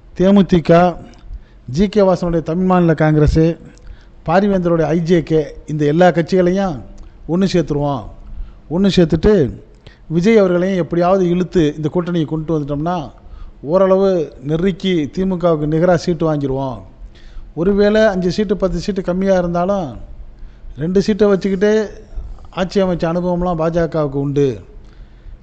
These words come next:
எப்படியாவது மத்த ஆளுகளை விலைக்கு வாங்கி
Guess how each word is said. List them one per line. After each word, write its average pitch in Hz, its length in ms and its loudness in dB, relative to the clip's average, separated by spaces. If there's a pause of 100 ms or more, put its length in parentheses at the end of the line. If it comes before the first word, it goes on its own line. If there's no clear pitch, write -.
(200)
எப்படியாவது 202 680 2 (300)
மத்த 170 240 -4
ஆளுகளை 202 280 2
விலைக்கு 180 340 -2
வாங்கி 175 340 -2